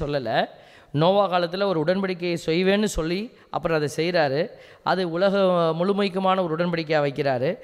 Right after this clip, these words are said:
ஆபிரகாம்கிட்ட வரும்போது அந்த உடன்படிக்கையில ஒரு hook வச்சுட்டாரு, ஒரு கொக்கி போட்டுட்டாரு. அஹ், "நான் மட்டும் உடன்படிக்கை செய்றதில்ல, நீயும் எனக்கு என்ன செய்யணும்? உடன்படிக்கையோட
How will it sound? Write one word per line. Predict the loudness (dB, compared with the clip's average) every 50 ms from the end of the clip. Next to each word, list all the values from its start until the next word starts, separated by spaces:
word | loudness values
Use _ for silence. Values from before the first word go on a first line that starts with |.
| -18 -20 -16 -6 -2
ஆபிரகாம்கிட்ட | 0 2 2 2 0 0 0 0 0 -2 -2 -2 -2
வரும்போது | 0 0 0 0 -2 -4 -4 -4 -4
அந்த | -4 -4 -4
உடன்படிக்கையில | -2 -2 -2 -2 0 -2 -2 -2 -4 -4 -4 -2 0 0
ஒரு | 0 2 2 0 -2 -4 -6 -12 -10 -2 2
hook | 2 2 2 0
வச்சுட்டாரு, | -2 -4 -4 -6 -6 -4 -4 -2 -4 -4
ஒரு | -6 -8 -6 -4
கொக்கி | -4 -4 -4 -6 -6 -4
போட்டுட்டாரு. | -2 -2 -2 -2 -2 0 0 2 2 2 0 0 -2 -6 -12 -20 -20 -20 -12 -6
அஹ், | -2 -2 0 0
"நான் | 2 2 2 2 2
மட்டும் | 0 -2 -4 -2 -2 -2
உடன்படிக்கை | -2 -2 -2 -2 -2 -2 -2 -2 -4
செய்றதில்ல, | -4 -4 -4 -2 -2 -2 0
நீயும் | 0 2 2 2 2 2 2 2
எனக்கு | 2 2 0 -2
என்ன | -2 -2 -2
செய்யணும்? | 0 0 0 0 0 0
உடன்படிக்கையோட | 0 0 0 0 -2 -4 -4 -2 0 0 0 2 0 0 -2 -4